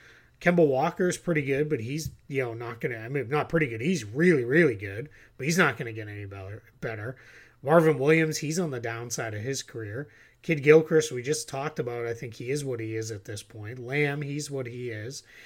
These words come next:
And then Cody Zeller, I like Cody Zeller plenty, but again, probably not improving. You know, this, you know, at this point of his career, he's gonna be twenty-six this season. So it really starts to look like, all right, you've got all these guys that are just,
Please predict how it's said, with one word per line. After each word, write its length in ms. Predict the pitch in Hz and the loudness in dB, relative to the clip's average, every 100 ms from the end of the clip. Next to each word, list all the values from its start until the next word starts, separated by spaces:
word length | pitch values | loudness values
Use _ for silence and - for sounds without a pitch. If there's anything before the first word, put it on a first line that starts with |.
| - - - | -20 -18 -4
And 120 | 151 | 0
then 460 | 170 165 156 147 123 _ - | 2 2 0 -6 -10 _ -8
Cody 260 | - 175 160 | 0 2 4
Zeller, 380 | 143 156 202 | 2 2 0
I 80 | 175 | 0
like 260 | 156 180 185 | 0 -2 0
Cody 240 | 233 202 | 2 2
Zeller 320 | 151 135 139 | 0 -4 -6
plenty, 340 | 131 143 123 175 | -6 -8 -4 -4
but 160 | 160 | -2
again, 420 | 135 143 180 127 107 - | -4 -4 -6 -8 -14 -16
probably 320 | 123 113 131 | -10 -8 -6
not 240 | 147 143 | -4 -6
improving. 720 | 123 104 127 113 107 113 160 - - - - | -8 -10 -10 -8 -8 -8 -10 -12 -20 -20 -16
You 100 | - | -8
know, 120 | 120 113 | -8 -4
this, 320 | 117 117 - - | -4 -4 -10 -12
you 160 | 127 120 | -6 -6
know, 100 | 110 | -6
at 120 | 110 | -8
this 120 | 120 | -8
point 220 | - 120 | -8 -10
of 60 | 107 | -8
his 100 | 107 | -10
career, 220 | - 113 | -8 -8
he's 100 | 139 | -8
gonna 100 | 127 | -8
be 100 | 110 | -12
twenty-six 680 | - 127 110 - 117 113 - | -12 -12 -8 -8 -8 -10 -10
this 240 | 117 107 | -6 -6
season. 480 | - 104 101 123 156 - - - | -6 -8 -10 -10 -12 -16 -20 -14
So 240 | - 170 165 | 0 6 8
it 100 | 147 | 6
really 360 | 190 233 208 | 6 4 2
starts 400 | - 190 185 - | -2 -4 -6 -6
to 80 | 160 | -4
look 260 | 165 214 160 | -4 -4 -6
like, 460 | 139 127 123 - _ _ _ - | -4 -4 -8 -14 _ _ _ -4
all 60 | |
right, 80 | 180 | -2
you've 160 | 165 156 | -2 -4
got 100 | 190 | -4
all 140 | 233 | -2
these 180 | 220 - | -4 -6
guys 400 | 151 170 220 208 | -10 -8 -6 -4
that 160 | 170 | -4
are 80 | 156 | -4
just, 280 | 160 170 | -4 -8